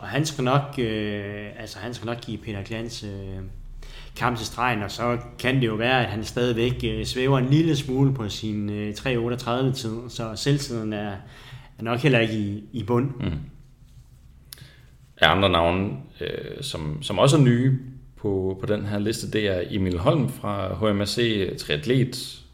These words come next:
Speaker 2: kan også, øh, kan også løbe stærkt, har vundet, øh, flere fine landevejsløb i København. Så er Jesper Fausgaard, som også var tilmeldt første runde, men ikke dukket op.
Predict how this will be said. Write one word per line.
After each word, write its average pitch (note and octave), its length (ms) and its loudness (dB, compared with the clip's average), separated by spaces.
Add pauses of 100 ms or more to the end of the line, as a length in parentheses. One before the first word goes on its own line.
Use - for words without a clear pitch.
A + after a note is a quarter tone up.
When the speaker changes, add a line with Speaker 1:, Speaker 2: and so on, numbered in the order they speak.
(680)
Speaker 2:
kan F2+ 100 2
også, G#2 260 0
øh, G#2 360 2
kan G2+ 120 -2
også - 160 -2
løbe G#2+ 120 0
stærkt, G#2 240 2
har A2+ 60 0
vundet, G2+ 460 2
øh, F2 260 -4 (360)
flere G2 360 0 (420)
fine A2+ 320 2
landevejsløb G#2+ 540 2
i - 20 -10
København. G2+ 400 -4 (680)
Så A#2+ 120 4
er A#2+ 40 8
Jesper G#2+ 200 2
Fausgaard, C#3 520 4
som F2+ 360 -2
også - 200 -4
var - 60 -8
tilmeldt B2+ 420 2
første B2 300 0
runde, B2 260 4
men G2+ 320 2
ikke A#2 220 -2
dukket G#2+ 240 4
op. A2+ 140 4